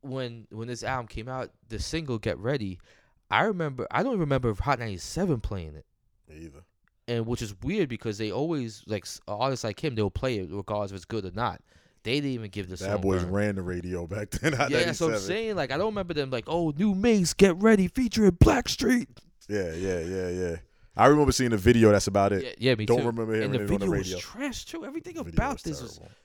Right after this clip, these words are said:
Speaker 1: this is debacle. This is a sad moment in
Speaker 2: Terrible. That's,
Speaker 1: hip-hop.
Speaker 2: yeah. For a big name artist like that. <laughs> But, okay. So that was the
Speaker 1: Big name artist with a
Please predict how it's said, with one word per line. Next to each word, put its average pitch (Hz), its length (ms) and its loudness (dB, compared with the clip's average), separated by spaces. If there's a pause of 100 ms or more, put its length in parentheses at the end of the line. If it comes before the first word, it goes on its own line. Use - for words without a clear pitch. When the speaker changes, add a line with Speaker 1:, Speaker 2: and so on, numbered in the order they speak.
Speaker 1:
this 233 160 -10
is 156 100 -10
debacle. 98 720 -2 (680)
This 135 120 -14
is 120 60 -18
a 95 60 -16
sad 98 380 -4
moment 95 280 2
in 76 80 -8
Speaker 2:
Terrible. 101 260 -2
That's, 82 180 -2
Speaker 1:
hip-hop. - 0 -
Speaker 2:
yeah. 71 260 -8 (680)
For 101 200 -2
a 90 40 0
big 113 240 2
name 113 220 2
artist 104 320 2
like 95 220 -2
that. 92 280 0 (460)
<laughs> 117 220 -10 (880)
But, 80 220 -8 (180)
okay. 123 360 8 (400)
So 123 180 4
that 139 120 8
was 139 200 6
the 117 280 2 (220)
Speaker 1:
Big 165 180 10
name 185 200 -2
artist 151 260 4
with 123 160 2
a 107 160 2